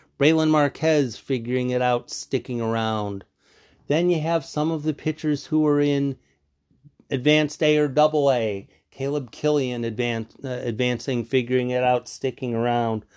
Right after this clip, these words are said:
And then at some point, you start having most of the basics figured. You have the essentials kinda well under control.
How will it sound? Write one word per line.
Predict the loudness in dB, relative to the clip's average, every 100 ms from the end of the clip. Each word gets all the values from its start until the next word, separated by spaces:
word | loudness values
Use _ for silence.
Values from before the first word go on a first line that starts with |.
| -20 -20 _ _
And | 0
then | 2 4
at | 2
some | 4 4 2
point, | 4 4 4 0 _ _ _ _ _
you | -6
start | -4 -2 0 0 0
having | 0 2 2 2
most | 4 2 0 0
of | 0
the | 2
basics | 2 0 -2 -10 -8
figured. | 0 0 0 -2 -2 -8 _ _ -4
You | -2
have | -2 0 4 4 2
the | 0 4 6 4 2 -6
essentials | -10 -2 0 0 0 2 2 0 -4 -12 -16 _ _ _ _ -14
kinda | -8 -2 4 6
well | 8 8 8 6
under | 2 -2
control. | -6 -8 -4 0 2 2 0 -6